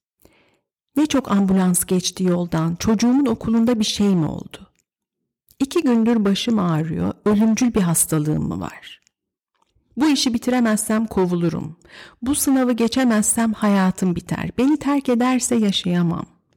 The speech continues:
Bir düşünün, hayatta ne çok şey için endişe ettiniz, ne senaryolar yazdınız kafanızda ve bunların ne kadarı gerçekleşti? Felaketleştirme, stresi, kaygıyı, depresyonu besleyen bir düşünme alışkanlığı. Öyle ki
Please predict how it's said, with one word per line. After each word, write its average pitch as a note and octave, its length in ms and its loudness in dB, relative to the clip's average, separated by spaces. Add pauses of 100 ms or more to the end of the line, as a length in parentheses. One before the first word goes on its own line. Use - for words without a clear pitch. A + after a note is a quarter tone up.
(680)
Bir D#4+ 100 0
düşünün, D4+ 380 2
hayatta A#3 420 0
ne B3+ 140 2
çok A#3 260 -2
şey F#3 200 0
için E3+ 280 -4
endişe E3 420 0
ettiniz, D#3+ 500 -2
ne F3 100 2
senaryolar E3 920 0
yazdınız D#3 540 0
kafanızda D#3+ 720 -2 (760)
ve A3 120 0
bunların A3+ 400 4
ne A3+ 80 2
kadarı D#3+ 360 -2
gerçekleşti? - 920 -6 (2000)
Felaketleştirme, B3+ 1200 0
stresi, G#3 640 -2
kaygıyı, F#3+ 680 0
depresyonu F#3 680 0
besleyen D#3 580 -2
bir D#3 100 -4
düşünme D#3 440 -4
alışkanlığı. D#3+ 760 -4
Öyle A3 300 2
ki C4 280 -4